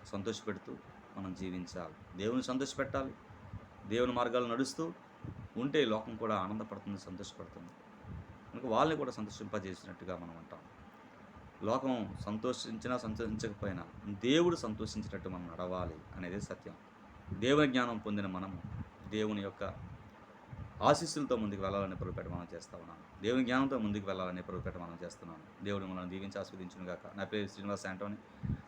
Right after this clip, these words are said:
నా ఫోన్ నెంబర్, PhonePe నెంబర్ ఎయిట్ వన్ సెవెన్ డబల్ నైన్ డబల్ ఫైవ్ ఫోర్ ఫైవ్ ఎయిట్. మీకు వరకు ప్రార్థిస్తాను.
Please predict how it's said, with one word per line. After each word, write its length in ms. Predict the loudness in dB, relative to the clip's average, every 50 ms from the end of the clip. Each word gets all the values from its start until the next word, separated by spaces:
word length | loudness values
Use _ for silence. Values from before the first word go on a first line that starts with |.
| -2 0
నా 80 | 0
ఫోన్ 260 | 2 4 4 4 4 4
నెంబర్, 240 | 4 2 2 0
PhonePe 300 | 0 -2 -2 -2 -2 -2
నెంబర్ 300 | -2 -2 -2 -2 -2 -4
ఎయిట్ 260 | -4 -4 -6 -2 0 0
వన్ 100 | 0 0
సెవెన్ 300 | 0 -2 -2 -2 -2 -2
డబల్ 200 | -2 -2 -2 -2
నైన్ 140 | -2 -2
డబల్ 200 | -2 -4 -4 -4
ఫైవ్ 200 | -6 -6 -6 -6
ఫోర్ 160 | -4 -6 -6 -4
ఫైవ్ 220 | -2 -2 -2 0
ఎయిట్. 200 | -2 -2 -4 -6 -12 -16 -18 -20 -20 -20 -20 -20 -20 -20 -20 -20 -20 -20 -20 -20 -20 -20 -20 -20 -20 -20 -20 -20 -20 -20 -18 -18 -10 -4 0 2
మీకు 160 | 4 4 4
వరకు 460 | 4 4 4 4 4 4 4 2 -2 -4 -2
ప్రార్థిస్తాను. 920 | 0 2 2 2 0 -2 -2 0 0 2 2 2 0 -2 -4 -8 -12 -16